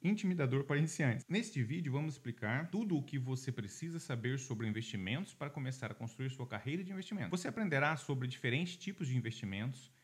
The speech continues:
como escolher as melhores oportunidades de investimentos e alcançar suas metas financeiras. Não importa se você é um investidor experiente ou está começando, este vídeo oferecerá uma base sólida para o sucesso em sua jornada de investimentos."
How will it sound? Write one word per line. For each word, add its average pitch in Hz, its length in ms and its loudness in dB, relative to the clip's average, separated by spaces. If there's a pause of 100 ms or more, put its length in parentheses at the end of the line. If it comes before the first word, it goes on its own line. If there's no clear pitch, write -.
(300)
como 254 180 2
escolher 160 400 2
as 147 140 0
melhores 131 400 2
oportunidades 139 680 2
de 110 80 0
investimentos 101 680 -4
e - 60 -8
alcançar 110 380 -2
suas 104 280 -4
metas 156 440 0
financeiras. 117 680 -2 (320)
Não 180 120 4
importa 185 440 2
se 131 140 -4
você 120 260 0
é 117 40 2
um 120 60 4
investidor 117 500 2
experiente 127 600 -2
ou 175 120 0
está 156 500 0 (300)
começando, 156 800 -2
este 202 280 -2
vídeo 143 200 2
oferecerá 120 640 0
uma 131 180 2
base 95 380 -2
sólida 170 520 -2 (300)
para 104 180 0
o 104 40 -8
sucesso 120 640 -2
em 196 80 0
sua 139 320 -2
jornada 131 480 0
de 113 140 -2
investimentos." 104 680 -4